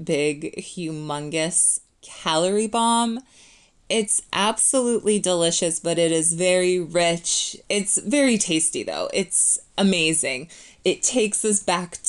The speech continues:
to how Polish people live their lives back in history. And nowadays, our Polish cuisine, it's constantly evolving and changing with a lot of different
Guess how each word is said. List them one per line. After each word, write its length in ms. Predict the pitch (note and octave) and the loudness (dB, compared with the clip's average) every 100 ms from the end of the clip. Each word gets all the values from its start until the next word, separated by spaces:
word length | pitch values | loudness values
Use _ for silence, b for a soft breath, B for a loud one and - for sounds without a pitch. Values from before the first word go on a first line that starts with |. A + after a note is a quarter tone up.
| - | 0
to 640 | G3+ E3+ E3+ E3 E3 D#3+ - - _ | 2 2 2 2 2 0 -2 -12 _
how 640 | - - F3+ E3+ F3 F3 - - | -8 -2 0 2 2 2 -2 -2
Polish 420 | F3 E3 E3 - | 0 2 0 -2
people 380 | F3 E3 E3 D#3 | -6 -4 -4 -2
live 280 | D#3 D#3 | -2 -4
their 200 | - D3+ | -4 -2
lives 560 | D3 C3 C3 F3 G3 - | 0 -2 -2 -4 -4 -4
back 260 | D#3 D#3+ E3 | -2 -4 -6
in 120 | D3+ | -10
history. 640 | D3 D#3 - A#3+ D#4 F#4+ _ _ - | -8 -8 -6 -6 -6 -8 _ _ -6
And 340 | F3 E3 D#3+ - | -2 -2 -4 -4
nowadays, 640 | F3+ E3 E3+ F3 F3 E3+ | -2 2 2 2 2 0
our 200 | - E3 | -2 -4
Polish 420 | E3 F3 D#3 E3 | -2 -2 -2 -4
cuisine, 500 | - F3+ D#3+ D3+ D#3 - | -6 -4 -4 -4 -8 -8
it's 220 | D#3+ - | -6 -6
constantly 840 | - - D#3 E3 F3+ D#3+ E3+ E3 | -6 -6 -4 -2 -4 -4 -4 -2
evolving 640 | E3+ D#3+ C3+ D3 D3 D3 D3 | -2 -2 -2 -2 -2 -8 -8
and 120 | D#3 | -6
changing 600 | D#3+ F#3+ E3+ E3+ E3 E3 | -4 -2 -2 -2 -4 -4
with 120 | E3 | -8
a 60 | D#3 | -6
lot 300 | D3+ D#3 F3 | -2 2 4
of 180 | F3+ - | 2 0
different 440 | D#3+ - E3 - | -6 -4 -4 -4